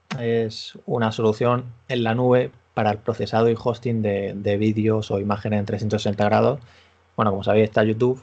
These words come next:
pero aquí lo que hablamos es de que tú con la cámara hagas el vídeo y se suba y se haga el stitching y todo el ajuste.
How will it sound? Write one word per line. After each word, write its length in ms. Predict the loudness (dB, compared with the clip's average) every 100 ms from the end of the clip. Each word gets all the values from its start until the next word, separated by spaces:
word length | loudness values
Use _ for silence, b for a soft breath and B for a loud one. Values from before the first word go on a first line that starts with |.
| -4
pero 160 | -2
aquí 160 | 0 0
lo 80 | 2
que 80 | 2
hablamos 380 | 2 2 -2
es 60 | -2
de 160 | -2 -2
que 140 | -4
tú 260 | -4 -4 0
con 120 | 0
la 120 | 0
cámara 420 | 0 -2 -4 -6 _ _ _ _ _
hagas 420 | -4 0 0 -2
el 140 | -6 -2
vídeo 440 | -2 0 -4 -6 -14 _ -16
y 120 | -14
se 160 | -10 -8
suba 480 | -4 -2 0 -2 -8 _ _
y 120 | -14 -8
se 120 | -2
haga 160 | 2
el 120 | 0 -2
stitching 540 | -2 -2 -2 -2 -2
y 120 | -2
todo 260 | 0 2 2
el 60 | 0
ajuste. 540 | 0 -4 -4 -6